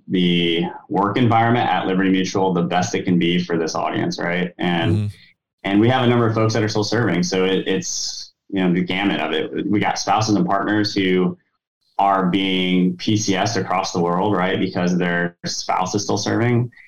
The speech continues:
Speaker 1: and Liberty Mutual still has to find a way to support that spouse. And that, maybe that's helping them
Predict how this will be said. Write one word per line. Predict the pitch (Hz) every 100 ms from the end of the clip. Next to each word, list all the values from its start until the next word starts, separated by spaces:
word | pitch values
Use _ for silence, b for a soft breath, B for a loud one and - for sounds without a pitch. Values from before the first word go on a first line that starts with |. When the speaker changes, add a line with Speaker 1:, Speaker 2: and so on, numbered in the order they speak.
| B
Speaker 1:
and | 98 104
Liberty | 104
Mutual | 98 101 - 104
still | -
has | 98
to | 98
find | 90 95
a | 92
way | 92
to |
support | 90 90 - 90
that | 82 -
spouse. | - 98 95 92 -
And | 87
that, | 87 87
maybe | 95 95
that's | 92 90 87
helping | - 92 90
them | 87 85